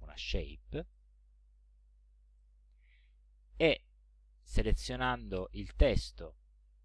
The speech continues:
e le due, eh, geometrie, richiamando lo stesso comando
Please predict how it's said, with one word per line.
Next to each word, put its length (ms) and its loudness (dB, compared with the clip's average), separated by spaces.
e 320 0
le 240 -8
due, 520 -2
eh, 640 -14
geometrie, 720 -6
richiamando 600 -2
lo 100 -6
stesso 460 -6
comando 680 -8